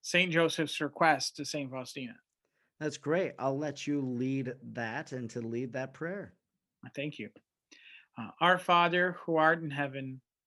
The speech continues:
Speaker 1: hallowed be thy name. Thy kingdom come, thy will be done on earth as it is in heaven."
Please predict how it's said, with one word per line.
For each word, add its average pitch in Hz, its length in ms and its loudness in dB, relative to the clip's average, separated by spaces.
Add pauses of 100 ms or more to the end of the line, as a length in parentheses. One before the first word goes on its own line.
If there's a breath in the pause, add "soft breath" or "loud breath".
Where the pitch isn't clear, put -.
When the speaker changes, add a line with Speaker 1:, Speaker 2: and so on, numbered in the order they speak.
(280)
Speaker 1:
hallowed 160 340 4
be 160 80 0
thy 156 160 2
name. 147 380 -4 (420)
Thy 160 180 6
kingdom 175 440 0
come, 160 320 2
thy 156 160 4
will 175 220 2
be 175 120 2
done 156 320 2
on 151 180 0
earth 160 300 0
as 147 160 0
it 147 80 -6
is 147 180 0
in 151 80 -4
heaven." 110 380 -12